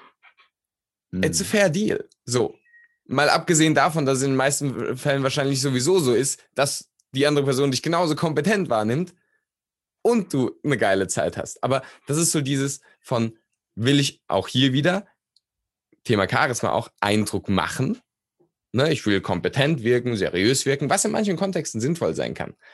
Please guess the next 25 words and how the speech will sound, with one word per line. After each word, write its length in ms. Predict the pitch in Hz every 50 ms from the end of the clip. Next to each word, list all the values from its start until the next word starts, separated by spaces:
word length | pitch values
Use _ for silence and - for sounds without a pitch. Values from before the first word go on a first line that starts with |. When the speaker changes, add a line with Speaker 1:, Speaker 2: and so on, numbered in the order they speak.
| - - - _ _ _ _ _ _ _ _ _ _ -
Speaker 2:
Oder 380 | 143 185 202 185 143 123 110
will 120 | 117 135 156
ich 160 | 147 - -
einfach 300 | 120 120 104 127 120 117
meinen 300 | 117 107 117 120 120 -
authentischen 560 | - 110 107 - 117 107 107 - - 113 65
Ausdruck 400 | 82 143 202 - - 147 127 -
legen 240 | 113 110 113 117 113
von, 320 | - 120 110 110 101 - _ _ _ _ -
yo, 340 | 120 120 117 101 - - _ _ _ _ _ _ _ _ _ _ _ -
ich 140 | 113 107 123
will 80 | 143 156
einfach 160 | 147 123 117
eine 120 | 113 107 107
gute 240 | 117 117 110 107 -
Zeit 320 | - 165 165 165 - -
haben. 260 | 90 71 - - - _ - - - - -
So, 200 | - 117 110 92
und 300 | - - 113 107 - - -
die 140 | - 120 110
gute 240 | 117 147 143 135 117
Zeit 280 | - - 151 175 175 147
haben 380 | 135 117 120 127 139 135 117
bedeutet, 500 | 127 107 117 110 110 117 117 151 143 -
dass 280 | 113 117 117 - -